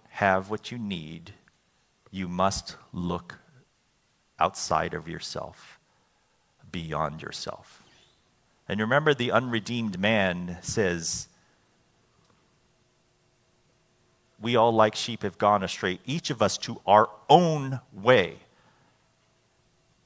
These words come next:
And now in this process of actually ending up with an actual understanding of the fear of the Lord, what has to now be true is that now I realize that I don't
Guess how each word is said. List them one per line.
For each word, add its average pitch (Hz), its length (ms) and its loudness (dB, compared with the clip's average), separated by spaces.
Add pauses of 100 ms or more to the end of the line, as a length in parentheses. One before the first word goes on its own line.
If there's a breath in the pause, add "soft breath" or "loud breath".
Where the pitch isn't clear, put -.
(120)
And 117 120 2
now 147 240 10
in 151 100 0
this 143 140 2
process 160 560 8
of 127 160 0
actually 143 400 6
ending 143 260 4
up 131 160 2
with 131 160 2
an 113 160 2
actual 143 400 6
understanding 135 680 2
of 123 80 -6
the 110 80 0
fear 135 260 -2
of 123 80 -2
the 117 80 0
Lord, 120 320 4 (220 loud breath)
what 123 160 4
has - 280 8
to 147 60 -6
now 135 220 6
be 117 160 -4
true 143 340 -2
is 117 160 2
that 104 240 6
now 143 220 8
I 113 140 6
realize 110 760 8 (320 loud breath)
that 117 360 6
I 147 180 10
don't 156 360 4